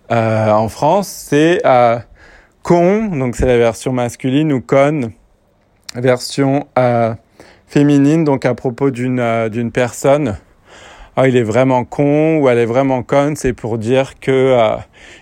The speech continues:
il est vraiment bête ou elle est vraiment bête.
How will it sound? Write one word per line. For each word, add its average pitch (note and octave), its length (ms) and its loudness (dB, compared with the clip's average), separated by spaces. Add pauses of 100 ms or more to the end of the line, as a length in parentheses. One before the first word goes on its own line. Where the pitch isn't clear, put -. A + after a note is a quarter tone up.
il C3 100 0
est C3 40 2
vraiment C3 380 2
bête C3+ 640 0 (240)
ou A#2 120 -4
elle A2+ 120 -2
est A#2+ 60 -4
vraiment B2+ 400 0
bête. C3+ 580 -2